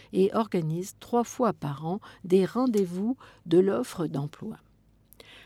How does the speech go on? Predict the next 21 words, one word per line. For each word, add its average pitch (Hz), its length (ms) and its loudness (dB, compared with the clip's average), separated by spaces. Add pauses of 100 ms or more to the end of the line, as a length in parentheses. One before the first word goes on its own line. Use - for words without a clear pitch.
(140)
Le 190 100 2
secteur 277 420 0
associatif 190 800 -4
est 196 120 4
présent, 147 500 -2 (300)
et 175 200 4
notamment 196 580 0
L 214 180 0
P 160 240 0
S 175 340 0
et 180 100 0
son 165 180 -4
directeur 180 640 -2
Fabien 185 420 0
Roche. - 540 -12 (380)
Ce - 160 -4
manager 233 560 2
d'entreprise 190 720 0
sportive 240 640 -2 (220)
se - 180 -2
veut 254 320 2